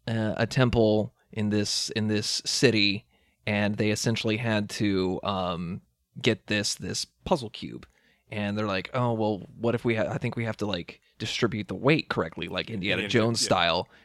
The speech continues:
Speaker 1: And I was like, they're like, "Oh, well, what about the Dog Rock? Does it, is it the same weight?" And I was like, "You know what? Yeah, you know what? Fuck it."
Speaker 2: <laughs> Get rid of it.
Speaker 1: Abs-,
Speaker 2: I'm tired of the
Speaker 1: absolutely.
Speaker 2: Rock.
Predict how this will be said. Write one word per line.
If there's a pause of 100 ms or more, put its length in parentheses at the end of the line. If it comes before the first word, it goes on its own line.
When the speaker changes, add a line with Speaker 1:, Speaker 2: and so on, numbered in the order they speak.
Speaker 1:
And
I
was
like, (460)
they're
like,
"Oh,
well,
what
about
the
Dog
Rock?
Does
it,
is
it
the
same
weight?"
And
I
was
like, (360)
"You
know
what?
Yeah,
you
know
what?
Fuck
it."
Speaker 2:
<laughs>
Get
rid
of
it.
Speaker 1:
Abs-,
Speaker 2:
I'm
tired
of
the
Speaker 1:
absolutely. (220)
Speaker 2:
Rock.